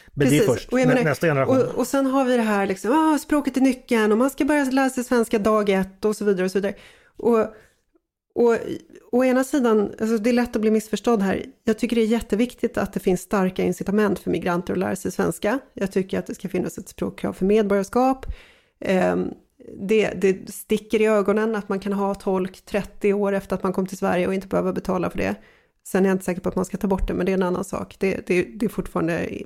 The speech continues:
Speaker 2: inte bra att, att
Speaker 1: Mm.
Speaker 2: det ska behöva
Speaker 1: Vi ska
Speaker 2: vara så.
Speaker 1: återkomma till tolkarna,
Speaker 2: Och så
Speaker 1: så
Speaker 2: vidare,
Speaker 1: vi
Speaker 2: och så vidare. Så här.
Speaker 1: kan
Speaker 2: Men, eh, så att man ska ha starka krav på sig att lära sig. Det ska finnas starka incitament. S F I måste bli bättre och så vidare och så vidare. Men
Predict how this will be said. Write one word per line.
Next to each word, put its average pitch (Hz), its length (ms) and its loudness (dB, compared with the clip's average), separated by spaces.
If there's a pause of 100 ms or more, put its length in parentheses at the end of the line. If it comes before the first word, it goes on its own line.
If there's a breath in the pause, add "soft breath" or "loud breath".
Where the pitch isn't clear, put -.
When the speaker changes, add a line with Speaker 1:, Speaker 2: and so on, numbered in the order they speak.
(280)
Speaker 2:
inte 190 240 0
bra 180 320 0 (220)
att, - 380 -12
att 160 120 -8
Speaker 1:
Mm. 131 140 -6
Speaker 2:
det 170 100 -6
ska - 140 -8
behöva 180 180 -4
Speaker 1:
Vi 165 60 0
ska 175 100 0
Speaker 2:
vara 208 100 4
så. - 60 -2
Speaker 1:
återkomma 202 160 2
till 190 80 -4
tolkarna, 170 260 2
Speaker 2:
Och - 60 2
så 285 60 4
Speaker 1:
så 302 100 2
Speaker 2:
vidare, 247 160 4
Speaker 1:
vi 220 60 -2
Speaker 2:
och 226 40 0
så 220 60 0
vidare. 185 260 0
Så - 60 -2
här. - 80 -2
Speaker 1:
kan 156 100 -10 (240 loud breath)
Speaker 2:
Men, 247 260 2
eh, 220 480 2
så - 120 -2
att 240 120 -2 (400)
man 233 200 2
ska - 180 0
ha 240 280 4
starka 196 400 0
krav 226 360 2
på 185 260 -2
sig 180 200 -4
att 175 120 -6
lära 185 200 -2
sig. 202 180 -2
Det 190 80 -2
ska 185 160 -6
finnas 185 240 -4
starka - 280 -6
incitament. 185 680 -2 (320 soft breath)
S - 240 -4
F 196 180 -2
I 185 140 6
måste 170 240 -2
bli 185 100 -8
bättre 175 460 -4
och 185 80 -8
så 180 80 -4
vidare 175 180 -4
och - 60 -6
så - 100 -8
vidare. 185 160 -6 (260 soft breath)
Men 202 500 0